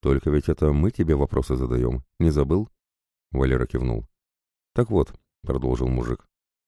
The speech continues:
поселок кто-то вырезал. Подчистую. Ходят слухи, что перед этим там проехал королевский обоз, и в нем была баба.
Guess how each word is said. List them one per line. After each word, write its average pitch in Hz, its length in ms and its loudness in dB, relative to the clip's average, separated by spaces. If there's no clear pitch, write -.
поселок 117 600 0
кто-то 95 280 0
вырезал. 76 420 2
Подчистую. 80 680 -2
Ходят 104 280 2
слухи, 73 440 0
что - 220 -4
перед 82 280 2
этим 92 260 0
там 85 160 0
проехал 82 500 0
королевский 78 580 0
обоз, 82 340 -2
и 76 80 2
в 76 100 2
нем 110 200 2
была 117 200 2
баба. 64 320 0